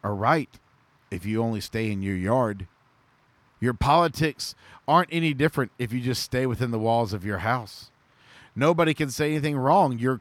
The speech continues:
constantly right because your world is what tiny thing you make of it. And I don't think we really find out who we are until we travel more.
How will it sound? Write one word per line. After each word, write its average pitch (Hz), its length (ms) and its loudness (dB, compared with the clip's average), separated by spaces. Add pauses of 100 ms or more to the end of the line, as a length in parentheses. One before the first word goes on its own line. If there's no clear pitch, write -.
constantly 151 640 0
right 151 400 2
because 117 380 -2
your 151 160 2
world 147 520 2
is 110 200 -4
what 123 180 -8
tiny 135 320 -6
thing 131 240 -6
you 131 100 -4
make 127 280 -6
of 85 160 -12
it. 67 140 -20 (2500)
And 156 100 -2
I 226 80 4
don't 269 160 2
think 208 160 -4
we 165 120 2
really 165 240 2
find 143 340 -2
out 131 240 0
who 151 320 0
we 107 300 0
are 71 480 -12 (1300)
until 117 280 -2
we 107 120 -2
travel 92 400 -4
more. 82 400 -12